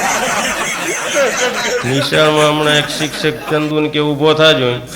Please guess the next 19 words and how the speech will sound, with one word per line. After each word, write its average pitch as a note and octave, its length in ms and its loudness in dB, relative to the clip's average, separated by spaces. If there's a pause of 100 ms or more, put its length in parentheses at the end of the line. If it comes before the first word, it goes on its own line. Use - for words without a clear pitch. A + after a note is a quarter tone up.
(1600)
ચંદુ D#3 220 2
તો D#3 80 -8
બાંકડા G#3+ 340 4
ઉપર F#3 180 2
ઊભો A2+ 200 2
થઈ G#2+ 140 -2
ગયો. G2 220 -6 (1500)
એટલે B2 480 2
માસ્ટર C#3 460 2
કે, C3+ 540 0 (260)
"બુરાઈમાં D3+ 600 4
કાંઈ D3 120 2
ખબર D3 260 -2
પડે E3+ 200 -4
તને? F3+ 180 -4
બુરાઈમાં C3 560 2 (2000)
બુરાઈ B2+ 260 4
કોને B2 340 0
કહેવાય, A#2 420 -2